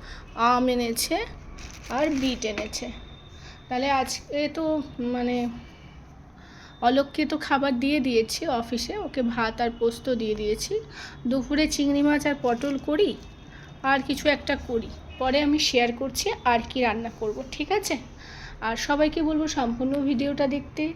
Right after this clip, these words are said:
লাইক কমেন্ট করতে, শেয়ার করতে, সাবস্ক্রাইব করে পাশে থাকতে, কেমন?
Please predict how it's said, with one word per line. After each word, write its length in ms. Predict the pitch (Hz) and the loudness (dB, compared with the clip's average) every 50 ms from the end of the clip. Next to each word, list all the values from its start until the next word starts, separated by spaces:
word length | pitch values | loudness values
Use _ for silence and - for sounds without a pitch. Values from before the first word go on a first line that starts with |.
| - - - | -8 -8 -4
লাইক 260 | 233 233 226 226 233 - - | -2 0 0 0 -2 -4 -6
কমেন্ট 400 | - 254 254 262 262 269 262 - | -6 -2 -2 0 0 -2 -2 -4
করতে, 340 | - 294 269 285 - 311 320 | -4 -6 -6 -4 -4 -4 -4
শেয়ার 340 | 294 - - 226 214 214 214 | -2 -2 -2 0 0 -2 -2
করতে, 420 | 214 - 240 233 - - 349 349 | -4 -4 -6 -6 -6 -8 -8 -8
সাবস্ক্রাইব 580 | 339 - - 233 233 - - - - 254 254 254 254 - | -6 -6 -6 -6 -6 -6 -10 -6 0 0 0 0 0 -4
করে 160 | 311 330 381 | -4 -4 -4
পাশে 380 | 381 - 240 190 202 - 233 220 | -2 0 -2 -2 0 -2 -4 -4
থাকতে, 400 | - - 208 214 - - - 233 | -4 -6 -8 -8 -8 -6 -6 -6
কেমন? 360 | 233 - 330 359 415 403 311 | -4 -2 -2 0 0 -2 -4